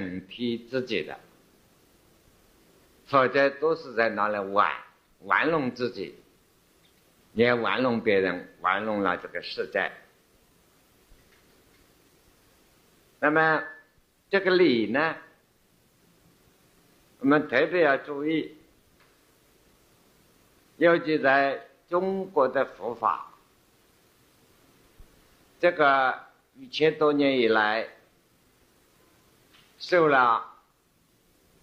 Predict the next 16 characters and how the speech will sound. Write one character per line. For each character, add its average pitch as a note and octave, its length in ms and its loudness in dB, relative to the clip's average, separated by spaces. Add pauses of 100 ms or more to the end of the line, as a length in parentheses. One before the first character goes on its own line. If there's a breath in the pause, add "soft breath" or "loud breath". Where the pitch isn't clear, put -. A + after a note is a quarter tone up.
(420)
大 D3+ 400 2
乘 A2 320 -12 (260)
的 A2+ 140 -2
思 C3+ 280 -4
想， G2 240 0 (1900)
尤 E3 320 4
其 C#3+ 440 -8 (1400)
受 E3 300 2
了 A#2+ 520 2 (720)
不 F#3+ 120 4
总 C#3 400 -2
出 E3 220 -2
的 D#3 260 2 (2250)
禅 G#2+ 400 -2
宗 A#2 280 -2
的 A#2 300 -2